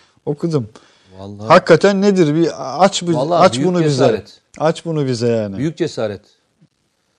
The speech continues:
Speaker 2: Kimi kimden kovuyor çok merak ettim. Mesela bu arkadaşa şeyi sorsam. Mesela bu lafı,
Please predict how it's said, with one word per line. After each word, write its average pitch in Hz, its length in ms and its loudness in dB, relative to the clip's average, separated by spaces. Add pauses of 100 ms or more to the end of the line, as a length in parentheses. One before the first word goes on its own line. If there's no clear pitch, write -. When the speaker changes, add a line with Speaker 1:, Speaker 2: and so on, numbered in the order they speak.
(360)
Speaker 2:
Kimi 151 280 -10
kimden 160 400 -6
kovuyor 151 340 -2
çok 170 280 -12
merak 143 320 -8
ettim. - 240 -14 (3000)
Mesela 208 360 -4
bu 226 100 0
arkadaşa 180 380 -8
şeyi 165 260 -8
sorsam. 95 460 -10 (480)
Mesela 226 280 -10
bu 349 80 -10
lafı, 139 420 -6